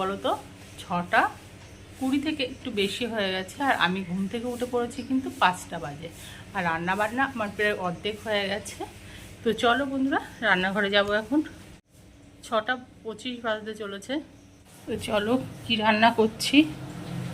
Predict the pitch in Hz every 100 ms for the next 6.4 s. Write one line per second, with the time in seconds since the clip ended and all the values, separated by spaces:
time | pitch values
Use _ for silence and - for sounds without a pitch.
0 | - - - - - - - - - -
1 | 214 214 214 247 254 269 - 285 370 -
2 | - 240 233 233 208 - - - - -
3 | - 175 185 185 196 202 202 247 - 185
4 | 196 220 202 220 220 214 - 285 294 214
5 | 220 202 190 185 185 196 185 190 226 285
6 | 202 - 190